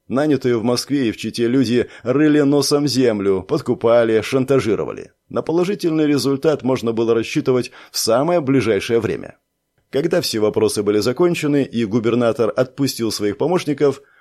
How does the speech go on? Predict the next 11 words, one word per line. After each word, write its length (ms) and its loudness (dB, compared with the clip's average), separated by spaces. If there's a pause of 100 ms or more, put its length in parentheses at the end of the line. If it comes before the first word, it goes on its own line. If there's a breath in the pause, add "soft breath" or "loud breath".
(120 soft breath)
он 240 0
тут 240 0
же 140 0
по 160 2
внутреннему 500 -2
телефону 640 0 (160 loud breath)
велел 400 2
вызвать 400 -2
к 80 -16
нему 220 2
Яковца. 680 -4